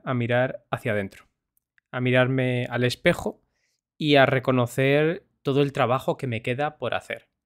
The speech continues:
A nivel profesional me han ayudado, me han ayudado en mi comunicación, que tengo que seguir trabajando para hacerla más inclusiva,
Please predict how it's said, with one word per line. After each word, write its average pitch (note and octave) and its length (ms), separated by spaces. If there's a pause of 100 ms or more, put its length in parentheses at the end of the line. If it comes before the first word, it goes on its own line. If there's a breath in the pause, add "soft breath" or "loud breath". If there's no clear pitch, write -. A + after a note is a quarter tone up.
(360)
A C3 80
nivel C#3 220
profesional F3 460
me D3+ 120
han D3 80
ayudado, C3+ 540 (160)
me A#2+ 80
han B2 80
ayudado C#3+ 720 (140)
en C3 160
mi B2+ 80
comunicación, A#2 800 (180)
que B2+ 80
tengo A#2+ 160
que B2+ 80
seguir B2 380
trabajando C#3+ 640
para A2+ 200
hacerla B2 440
más A2+ 340
inclusiva, A#2 680